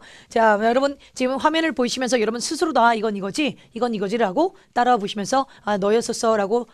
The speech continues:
상기시켜보세요. 다 알고 있는지. 자, 뭐뭐를 대표하여 대신하여란 I는 on behalf of로 활용하죠. on behalf of. 그리고 보면서 눈에 한 번 더 익혀주시고.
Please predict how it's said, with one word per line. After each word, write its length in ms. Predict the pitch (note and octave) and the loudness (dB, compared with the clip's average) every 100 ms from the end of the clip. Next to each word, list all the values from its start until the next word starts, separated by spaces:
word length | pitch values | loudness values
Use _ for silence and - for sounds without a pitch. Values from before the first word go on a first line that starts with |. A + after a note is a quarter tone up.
| - | -16
상기시켜보세요. 800 | - D4+ - B3+ G3 G#3+ A#3 C#4 | -8 -6 -4 -4 -2 0 -2 0
다 100 | G#3 | -2
알고 160 | G3 | -2
있는지. 340 | F#3+ F3+ F#4+ - - - - - | -6 -8 -10 -12 -18 -20 -20 4
자, 140 | A#3+ | 6
뭐뭐를 380 | A3+ C#4+ D#4+ D#4 | 8 6 4 2
대표하여 580 | B3 A#3+ B3+ C#4 C#4 C4+ | 2 4 6 6 6 4
대신하여란 800 | A#3+ A3 B3 A#3+ B3 A#3+ A#3+ A#3+ | 2 0 0 2 4 2 2 -2
I는 380 | G3+ G3 E4+ F#4+ - - | -6 0 0 -2 -12 -2
on 380 | A3 C4+ D4 C#4 | 4 4 2 -2
behalf 360 | A3 A3 A3 | 2 2 2
of로 480 | B3+ - G#3 A3 C4+ | -6 -4 -4 -2 0
활용하죠. 460 | A#3+ G#3 G3 F#3 C#4 - _ - | 0 -2 -4 -4 -4 -6 _ -6
on 220 | A3 A3+ | -4 -2
behalf 260 | G3 - G#3 | -4 -6 -6
of. 200 | F#3 F#3+ - _ _ _ _ _ - | -6 -8 -14 _ _ _ _ _ -10
그리고 120 | G3+ | -6
보면서 420 | F3+ A#3 B3 D4 D4 | -2 0 4 4 4
눈에 200 | A3 A3 | 0 -4
한 120 | C4 | -2
번 140 | B3+ | -4
더 100 | G3+ | -4
익혀주시고. 560 | G3 - G3+ F#3+ - | -6 -4 -4 -6 -10